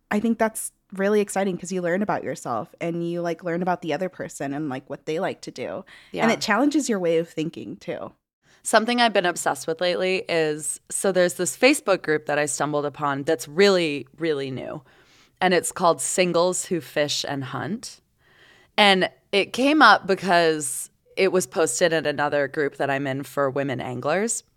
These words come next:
Speaker 1: Mm-hmm.
Speaker 2: But it's, like, a place where people can post their fish photos <laughs> and not be made fun of. You know what I mean? Like, it's like,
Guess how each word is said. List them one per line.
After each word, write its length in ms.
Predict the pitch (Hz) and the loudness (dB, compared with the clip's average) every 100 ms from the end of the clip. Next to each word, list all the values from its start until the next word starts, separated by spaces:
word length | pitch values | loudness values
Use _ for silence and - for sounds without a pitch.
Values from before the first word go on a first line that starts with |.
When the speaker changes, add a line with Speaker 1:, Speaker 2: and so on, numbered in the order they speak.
| _ - | _ -12
Speaker 1:
Mm-hmm. 580 | 208 190 180 - - - | -10 -8 -10 -14 -10 2
Speaker 2:
But 140 | 208 | 6
it's, 220 | 196 180 202 | 6 6 6
like, 300 | 170 165 - - - - _ 214 | 4 4 -4 -20 -20 -20 _ 2
a 80 | |
place 600 | 196 - 226 220 349 - | 2 2 6 6 6 2
where 220 | 339 370 370 | 6 6 6
people 460 | 262 214 233 220 | 2 0 4 2
can 260 | 220 226 202 | 2 -4 -4
post 600 | - 185 190 - - - - | 2 4 4 2 -8 -10 2
their 180 | 220 208 | 4 4
fish 460 | - - 302 - - | 4 8 8 6 2
photos 840 | - 277 262 170 156 240 - - - - _ _ | 8 10 10 6 4 2 0 -2 -2 -4 _ _
<laughs> 760 | 269 285 339 - 381 427 370 - | 2 6 4 4 4 4 2 4
and 220 | 294 277 | 4 8
not 260 | 302 466 523 | 10 10 10
be 120 | 415 | 6
made 260 | 370 359 | 6 4
fun 240 | - 311 262 | 6 8 8
of. 220 | 196 185 | 6 4
You 80 | 269 | 6
know 80 | 285 | 8
what 80 | 277 | 8
I 80 | |
mean? 220 | 269 277 294 | 6 4 4
Like, 160 | 247 | 2
it's 180 | 240 247 | 2 2
like, 200 | 247 - | 0 0